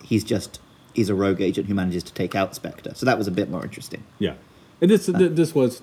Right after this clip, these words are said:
Speaker 2: one of the best, uh, villain takedowns, I think.
Speaker 1: Yeah, yeah, yeah.
Speaker 2: <laughs>
Speaker 1: Um, so Bond goes to his secret island base off the coast of Japan to blow up the factory where he's making the bioweapon,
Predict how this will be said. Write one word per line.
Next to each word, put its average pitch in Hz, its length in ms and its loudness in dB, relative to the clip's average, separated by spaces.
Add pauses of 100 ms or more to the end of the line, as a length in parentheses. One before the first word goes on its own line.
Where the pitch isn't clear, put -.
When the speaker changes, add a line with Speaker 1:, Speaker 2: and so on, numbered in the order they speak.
Speaker 2:
one 110 140 -2
of 98 60 0
the 92 60 0
best, 90 320 -2
uh, 87 180 -2
villain 92 340 2
takedowns, 80 560 -4
I 80 80 -6
think. 78 340 -10 (340)
Speaker 1:
Yeah, - 160 4 (180)
yeah, 135 140 2 (260)
yeah. - 380 6 (100)
Speaker 2:
<laughs> - 100 -4
Speaker 1:
Um, 131 360 4 (140)
so 143 120 4
Bond 139 240 2
goes 117 260 2
to - 80 -4
his 101 280 -2 (340)
secret - 320 2
island 101 280 2
base 98 240 0
off - 80 -10
the - 60 -12
coast 101 220 0
of - 60 -6
Japan 92 340 -4
to 92 120 -6
blow 98 240 0
up - 200 -6 (360)
the 107 80 -6
factory 101 400 0
where 95 160 2
he's 98 160 -2
making 98 260 -2
the 98 60 0
bioweapon, 95 680 0